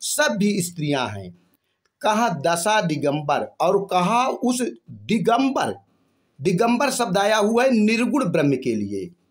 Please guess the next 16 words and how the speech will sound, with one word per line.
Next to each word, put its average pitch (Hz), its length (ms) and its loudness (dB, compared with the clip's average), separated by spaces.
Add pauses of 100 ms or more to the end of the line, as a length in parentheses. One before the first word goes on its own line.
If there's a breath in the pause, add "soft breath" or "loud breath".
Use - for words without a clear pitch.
(600)
ये 190 120 4
दिगंबर, 208 640 2
दिक 254 520 -2
धन 214 380 0
अंबर, 165 680 0 (340)
दिक 247 240 0
माने 220 340 2
दिशाएं 170 540 0
ही, 247 400 4 (480 loud breath)
अंबर 226 600 2
जिसका 170 420 -2
वस्त्र 151 400 -2
है, 92 360 -16
दिक 240 220 0
धन 190 280 0
अंबर 185 640 -2